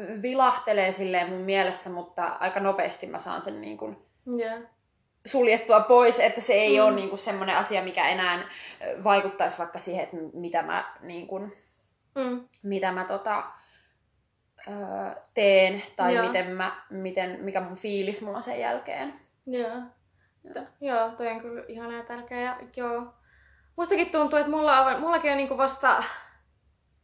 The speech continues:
Speaker 2: viimeisen parin vuoden aikana niinku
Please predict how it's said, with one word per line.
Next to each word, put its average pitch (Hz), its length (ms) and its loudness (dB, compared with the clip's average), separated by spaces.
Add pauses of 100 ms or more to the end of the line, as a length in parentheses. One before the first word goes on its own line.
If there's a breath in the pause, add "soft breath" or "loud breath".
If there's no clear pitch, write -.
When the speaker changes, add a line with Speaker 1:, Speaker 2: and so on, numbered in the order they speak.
(480)
Speaker 2:
viimeisen 262 340 -2
parin 277 360 4
vuoden 208 240 2
aikana 190 440 -2
niinku 196 360 -12